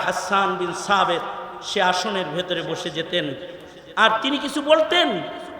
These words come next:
নবীর সিরাত সবাই শুনত, নবীর গুণগান শুনত। সাহাবায়ে কেরামের পরে তাবিঈনরা এই কাজ করেছেন যে নিজের পয়গম্বরকে জাতির কাছে পেশ করেছেন। কারণ ওয়ারাফা'না লাকা যিকরাক, নবী আলাইহিস সালামের আলোচনাটা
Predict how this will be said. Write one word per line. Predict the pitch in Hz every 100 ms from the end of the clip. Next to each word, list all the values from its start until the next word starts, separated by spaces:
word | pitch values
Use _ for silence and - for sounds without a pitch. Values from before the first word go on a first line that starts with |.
| 208
নবীর | 269 262 202
সিরাত | 254 254 247 -
সবাই | 233 226 202 -
শুনত, | - 277 214 202 151 - - - - 214
নবীর | 254 240
গুণগান | 202 220 202 202 -
শুনত। | 165 143 139 131 - - - -
সাহাবায়ে | 302 330 349 339
কেরামের | 339 339 330 302
পরে | 302 302 302
তাবিঈনরা | 285 302 302 359 294 277 247
এই | -
কাজ | 202 - 185
করেছেন | 170 - 143 139 - - 202 -
যে | 208
নিজের | 233 220 220 -
পয়গম্বরকে | 226 220 226 247 214 202 196 185
জাতির | 190 - 208 165
কাছে | 180 175 -
পেশ | 175 -
করেছেন। | 170 151 - 143 - - - - -
কারণ | 180 214 262 - - - -
ওয়ারাফা'না | 185 180 214 190 185 190 170
লাকা | 175 180 175
যিকরাক, | 277 262 214 - - - - 170
নবী | 202 208
আলাইহিস | 190 208 220 208 226
সালামের | 202 196 190 208
আলোচনাটা | 240 - 208 180